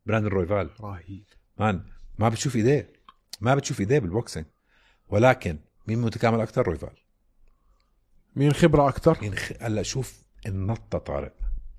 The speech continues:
Speaker 2: لا، لا،
Speaker 1: إذا بنحكي
Speaker 2: فان.
Speaker 1: إنه براندن رويفال بيستاهل يكون توب ثري، أعطيني آخر خمسة fights أو عشرة fights، مين ما بدك، تعون، آه، آه، شو اسمه، جوشوا فان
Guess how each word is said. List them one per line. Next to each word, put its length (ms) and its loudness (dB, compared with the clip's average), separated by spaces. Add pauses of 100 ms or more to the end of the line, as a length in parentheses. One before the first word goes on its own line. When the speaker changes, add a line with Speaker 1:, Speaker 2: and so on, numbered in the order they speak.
(160)
Speaker 2:
لا، 360 2
لا، 120 0
Speaker 1:
إذا 120 6
بنحكي 200 6
Speaker 2:
فان. 140 6
Speaker 1:
إنه 140 4
براندن 400 6
رويفال 580 4 (200)
بيستاهل 360 0
يكون 220 -4
توب 180 -2
ثري، 320 -4 (480)
أعطيني 680 2 (840)
آخر 300 6
خمسة 380 0
fights 380 0
أو 200 -4 (280)
عشرة 280 2
fights، 360 0
مين 80 0
ما 80 0
بدك، 420 -2
تعون، 440 0 (280)
آه، 640 0 (1600)
آه، 400 2
شو 160 -8
اسمه، 220 -4
جوشوا 320 2
فان 340 2